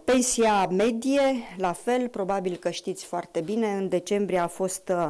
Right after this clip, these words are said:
o mie trei sute douăzeci și șase, uh, de lei și rezultă că, dacă se va aplica această măsură a U S R-ului, uh, toți pensionarii aflați în pragul, uh,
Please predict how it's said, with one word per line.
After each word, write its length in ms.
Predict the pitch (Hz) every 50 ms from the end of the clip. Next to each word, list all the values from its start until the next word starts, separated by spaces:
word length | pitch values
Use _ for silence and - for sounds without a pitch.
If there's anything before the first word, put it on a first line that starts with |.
| 143 147 -
o 100 | - 170
mie 240 | 180 196 196 190 185
trei 200 | 185 - 175 170
sute 300 | - - 180 - - 175
douăzeci 440 | 160 175 180 175 170 160 160 165 156
și 120 | - 156
șase, 560 | 151 - - 170 165 - - - 160 151 151 - - - - - - -
uh, 200 | - 147 151 151 151 143
de 140 | 147 180
lei 340 | 180 180 175 190 220 247 240
și 560 | 226 - - - 214 214 214 208 190 180 175 175 - -
rezultă 680 | 180 175 180 170 156 165 208 226 233 226 - 220 208
că, 220 | 202 - - 180
dacă 280 | 170 160 208 220 208 202
se 140 | - - 180
va 160 | 156 170 165
aplica 360 | 160 - - 165 156 - 180
această 400 | 175 170 - 170 170 - - 170
măsură 560 | 165 160 156 - - 180 175 170 165 156 156 -
a 340 | - 175 180 170 165 160 156
U 80 | - 165
S 140 | 160 - -
R-ului, 680 | 165 160 - 185 190 190 190 196 185 180 185 185 165 - - -
uh, 140 | 180 175 165 160 - - - - - -
toți 240 | - 208 208 208 -
pensionarii 640 | - 180 160 - - 170 175 185 190 190 185 185 170
aflați 520 | 170 165 - - 180 185 185 185 - - 185 180 175 160 180
în 200 | 185 190 196 175
pragul, 440 | - - 185 185 185 165 170 170 165 160
uh, 100 | 160